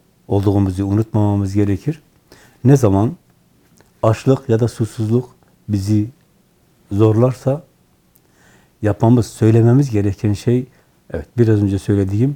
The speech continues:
niyetini tekrar etmesidir. Seni, emrini, kendi bedenimin arzularından, isteklerinden, nefsimin arzusundan, isteğinden, canımdan daha çok seviyorum. Onun için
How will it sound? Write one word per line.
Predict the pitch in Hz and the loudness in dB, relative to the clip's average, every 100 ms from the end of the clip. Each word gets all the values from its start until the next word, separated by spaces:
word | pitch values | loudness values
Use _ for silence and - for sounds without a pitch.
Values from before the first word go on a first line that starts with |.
| - _ _ | -8 _ _
niyetini | 110 107 107 - 127 160 | 0 2 2 2 2 2
tekrar | - 110 - 127 92 | 0 -2 2 0 -2
etmesidir. | - 87 78 80 76 - _ _ _ _ _ _ _ - | -8 -10 -8 -10 -12 -18 _ _ _ _ _ _ _ -4
Seni, | 104 104 113 123 - _ _ _ _ _ _ _ _ _ _ _ - | 0 4 2 0 -8 _ _ _ _ _ _ _ _ _ _ _ 0
emrini, | 113 110 104 104 113 127 _ _ _ _ _ - | 2 4 2 2 0 -2 _ _ _ _ _ 2
kendi | 110 113 107 90 _ _ _ _ _ _ | 2 2 -2 -4 _ _ _ _ _ _
bedenimin | 110 104 104 104 110 - | 2 2 2 2 0 0
arzularından, | 104 101 107 104 104 110 107 | -4 0 0 2 0 0 -2
isteklerinden, | - 107 - 101 101 104 127 - _ _ _ _ _ - | -6 -8 -4 -2 0 0 -2 -6 _ _ _ _ _ -6
nefsimin | 98 - 127 135 | -4 2 2 2
arzusundan, | 107 104 104 - 101 104 | 0 -4 -4 -2 0 -2
isteğinden, | 104 - 101 101 101 113 117 | -4 -4 -2 0 -2 -4 -4
canımdan | 104 110 107 113 110 | 0 0 2 2 0
daha | 98 127 | -2 -2
çok | 127 - | -4 -4
seviyorum. | 110 110 113 127 147 - - _ - | 0 2 2 0 -4 -14 -20 _ 2
Onun | 98 117 | 4 4
için | 95 - 113 | 2 -2 -4